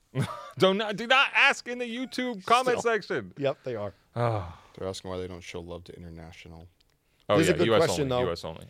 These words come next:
Speaker 1: Okay, who are we giving the sneakers
Speaker 2: There's a
Speaker 1: to?
Speaker 2: good question, and I feel like this is, like, a twenty twelve complex s-, uh,
Speaker 1: List or
Speaker 2: sneaker
Speaker 1: something? Yeah,
Speaker 2: Yeah,
Speaker 1: yeah.
Speaker 2: list.
Speaker 1: Yeah.
Speaker 2: So, <sighs> Dustin Rocha from San Francisco asked,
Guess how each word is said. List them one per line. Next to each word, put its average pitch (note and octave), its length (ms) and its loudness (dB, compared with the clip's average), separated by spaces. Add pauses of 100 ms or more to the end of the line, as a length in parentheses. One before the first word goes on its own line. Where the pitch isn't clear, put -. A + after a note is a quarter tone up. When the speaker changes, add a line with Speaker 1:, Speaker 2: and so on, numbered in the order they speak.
(120)
Speaker 1:
Okay, F#2+ 240 -2
who A#2 80 -4
are B2 40 -4
we B2+ 60 -6
giving A2+ 160 -6
the F#2+ 60 -6
sneakers D#2 240 -14
Speaker 2:
There's C#3 160 0
a C3+ 40 -4
Speaker 1:
to? B2+ 40 -10
Speaker 2:
good C3+ 160 -4
question, A2 560 -4 (380)
and B2+ 160 -2
I A#2 80 -2
feel D#3 160 0
like D#3 140 -2
this C#3+ 140 -4
is, C3 140 -8
like, B2 160 0
a A2 60 -6
twenty B2+ 400 -6
twelve A#2+ 500 -2
complex - 800 -6 (640)
s-, - 420 -14 (160)
uh, A#2+ 220 0
Speaker 1:
List G#2 240 -6
or G2+ 180 2
Speaker 2:
sneaker B2 280 2
Speaker 1:
something? G2+ 460 -4
Yeah, F#2 120 0
Speaker 2:
Yeah, D#3+ 240 6
Speaker 1:
yeah. F2 80 2
Speaker 2:
list. - 500 -4
Speaker 1:
Yeah. F2+ 160 0 (160)
Speaker 2:
So, D#3 380 6 (1040)
<sighs> E3+ 140 -4 (960)
Dustin E3+ 400 4
Rocha C#3 460 2 (400)
from B2 160 -6
San C3 220 -4
Francisco A#2+ 600 -2
asked, A#2 440 -4